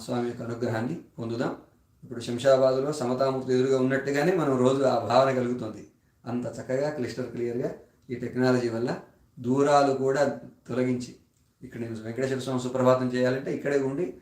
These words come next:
అక్కడ సుప్రభాతం లైవ్ అవుతుంటే సేవించుకోవచ్చు. సమతామూర్తి దగ్గర ఉండాలి అంటే ఇక్కడి నుంచే ఉండొచ్చు. అలాంటి గొప్పనైన సదవకాశం మనకు లభించింది. పూర్వకాలంలో మహాత్ములు వాడు పాపం శ్రీరంగం వెళ్ళాలి, వెళ్ళాలి, వెళ్ళాలని పాపం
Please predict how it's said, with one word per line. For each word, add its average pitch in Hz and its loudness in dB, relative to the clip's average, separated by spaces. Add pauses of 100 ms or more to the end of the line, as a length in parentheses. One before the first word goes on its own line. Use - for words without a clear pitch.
(200)
అక్కడ 127 -4
సుప్రభాతం 131 2
లైవ్ 131 4
అవుతుంటే 127 -2
సేవించుకోవచ్చు. - -10 (420)
సమతామూర్తి 131 0
దగ్గర 131 2
ఉండాలి 131 2
అంటే 135 -4
ఇక్కడి 127 -4
నుంచే 123 -2
ఉండొచ్చు. 110 -8 (320)
అలాంటి 123 -2
గొప్పనైన 143 -2
సదవకాశం 123 -2
మనకు 135 0
లభించింది. 120 -2 (460)
పూర్వకాలంలో 127 2
మహాత్ములు 123 -2
వాడు 120 -2
పాపం 113 -6 (240)
శ్రీరంగం 127 2
వెళ్ళాలి, 120 2
వెళ్ళాలి, 123 2
వెళ్ళాలని 123 0
పాపం 120 -6